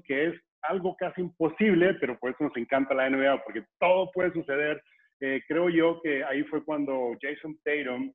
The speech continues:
le dio la vuelta. Fue un, un momento pivote para él, donde dijo, "Ok,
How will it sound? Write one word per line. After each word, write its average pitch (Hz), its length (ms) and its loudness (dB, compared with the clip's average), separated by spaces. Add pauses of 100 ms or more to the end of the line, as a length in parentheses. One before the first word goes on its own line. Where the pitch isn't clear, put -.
(260)
le 135 140 0
dio 143 140 4
la 160 100 4
vuelta. 143 440 2 (120)
Fue 143 140 0
un, 170 380 2 (240)
un 165 220 2
momento 170 520 -2
pivote 151 460 0
para 131 220 -2
él, 139 340 -2 (240)
donde 131 240 -2
dijo, 135 280 -2
"Ok, 156 260 -2